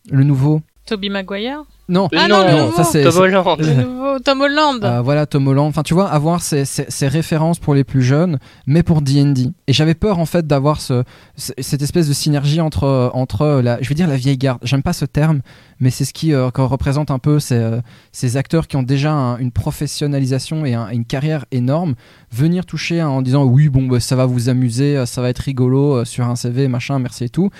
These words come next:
Speaker 1: Et d'avoir de l'autre côté un surjeu pour essayer de, de, de, de se mettre en avant. Et finalement, bah, c'est, c'est pas le cas. Et moi, ça m'a plu. Et, euh, et Grant, euh, se marre bien, honnêtement.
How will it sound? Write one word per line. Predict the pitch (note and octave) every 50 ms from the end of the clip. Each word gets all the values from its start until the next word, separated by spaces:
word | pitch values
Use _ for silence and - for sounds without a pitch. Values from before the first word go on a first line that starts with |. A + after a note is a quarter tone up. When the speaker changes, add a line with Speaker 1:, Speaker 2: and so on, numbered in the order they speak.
| - - - -
Speaker 1:
Et | B2+
d'avoir | B2 C#3 C#3+ E3+ F3
de | D3+
l'autre | D3+ D3 C#3 -
côté | C#3 B2+ - - E3 F3 F#3 F3+ - - C3+ C3+ C3 -
un | - C#3 C3+
surjeu | - - - F#3 D#3+ D#3 D3 C3 C#3+ D#3+ F3
pour | F3 - C3+ C3+
essayer | B2+ - - D3 D#3+ D#3
de, | B2+ B2 B2 A#2+
de, | A#2+ B2 A#2 A#2 A#2 A#2+ - - - - - _ _ -
de, | B2 A2+ A#2+ A#2 A#2
de | A#2 B2
se | - - -
mettre | B2+ C3+ D3 C#3+ - -
en | C#3 C3+
avant. | C3+ A#2+ A#2 A#2 - _ _ _ _ _ -
Et | D3
finalement, | D3 - F#3 F3 D#3+ D#3+ E3+ F#3+ A#3+ C4
bah, | E3 C#3+
c'est, | C3 - - C#3+ C#3 C#3+ C#3+ C#3
c'est | C3 - E3+
pas | E3 D4
le | C4+
cas. | - - C3 D3 - - _ _ _ _
Et | C#3 C3+ C3 C3+ C3 C3 C3 C3 C3 C3
moi, | C3+ F3+ A3
ça | - E3+
m'a | D3+ D#3 D#3
plu. | - C#3 E3+ - - _ _ _ _ _ _ _ _ -
Et, | C3+ C3+ C3+
euh, | B2+ A#2+ A#2+ A#2+ A#2+ A#2+ A#2+ A#2+ A#2+ B2 B2 - -
et | C#3 C3+
Grant, | B2+ B2+ C3 D3+ F3+ G#3+ G3+ -
euh, | C3+ A#2+
se | A#2 - - F3
marre | F#3+ F#3+ E3 D3 C#3
bien, | B2 B2 A#2+ A#2 A#2 - _
honnêtement. | - C3+ C3+ C3 A#2+ - - D#3 -